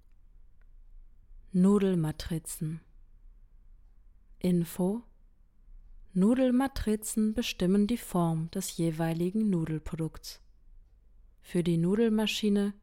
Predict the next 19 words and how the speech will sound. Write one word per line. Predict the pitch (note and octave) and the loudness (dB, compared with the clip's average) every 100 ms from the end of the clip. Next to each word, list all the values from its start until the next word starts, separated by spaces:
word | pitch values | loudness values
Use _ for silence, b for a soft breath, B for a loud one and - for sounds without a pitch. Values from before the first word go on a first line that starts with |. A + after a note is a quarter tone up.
| - - - | -20 -20 -8
gibt | C4+ - | -6 -4
es | D4 | -4
eine | - G#3 G#3 | 0 0 0
Vielzahl | - G3+ F#3+ - - D3+ | -2 -2 0 -2 -4 -4
an | - F3 | -2 -4
verschiedenen | F3+ F#3+ - G#3+ A3 A#3+ B3 | -2 -4 -2 -2 0 0 0
Formen | - - E3 E3 E3+ E3+ F#3 | -2 -2 0 0 -2 -4 -8
und | - A#3+ B3 - | -2 -2 -2 -4
Ausführungen. | E3 D3+ - E3+ D#3+ D#3+ D#3 E3 - - _ _ _ - - - - - _ _ - - - - - | -4 -4 -6 -8 -6 -4 -4 -6 -12 -20 _ _ _ -20 -20 -20 -20 -20 _ _ -20 -20 -20 -20 -10
Auf | F3+ F3 - | -4 -4 -4
jeder | - F#3 G#3+ A3 | 2 4 4 4
Nudelmatrize | F#3+ F3+ F3 E3 D#3+ - - - - F3+ F#3 - - - - - | 4 4 2 0 -2 -4 -8 -8 -6 -6 -8 -14 -20 -20 -20 -8
ist | G3 - | -6 -2
eine | - G3 | 2 4
Nummer | G#3+ F#3 F3 E3+ - | 4 6 4 2 0
eingraviert, | E3+ E3 E3 D#3+ E3+ F3+ - - - _ _ - - | 0 0 -2 -2 -2 -2 -6 -18 -20 _ _ -20 -4
worüber | F#3+ G3 A3+ B3+ | 0 2 4 4
die | B3 C4 | 2 2
Nudelmatrizen | G#3 G3 F#3 F#3 F3+ - F#3 - - F#3 F#3+ | 2 2 0 0 -2 -6 -8 -6 -4 -4 -6